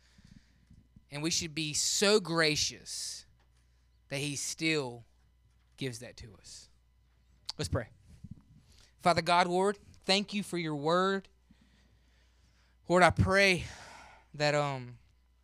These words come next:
that we have students that start to understand the reality of their heart.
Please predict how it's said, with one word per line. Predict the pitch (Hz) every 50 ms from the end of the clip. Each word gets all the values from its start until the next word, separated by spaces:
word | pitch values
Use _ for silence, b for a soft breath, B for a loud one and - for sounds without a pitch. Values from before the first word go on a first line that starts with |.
| _ _ _ _ _ _ _ - - -
that | - 147
we | 156 175
have | 170 151
students | - - 175 190 196 156 -
that | - 147
start | - - 165 170
to | - 165
understand | 175 160 - - - 160 170 170
the | 151 135
reality | 143 139 131 131 131 143 165 165 151 135 120 120 123 120 120 - _ b b b b b b b b b b b b b b b b b b b
of | 151 156 160 151 135 - - - - _ _ _ _ _ _ _ _ _ _ _ _ _ _ - 139
their | 151 151 127
heart. | 120 180 240 220 - -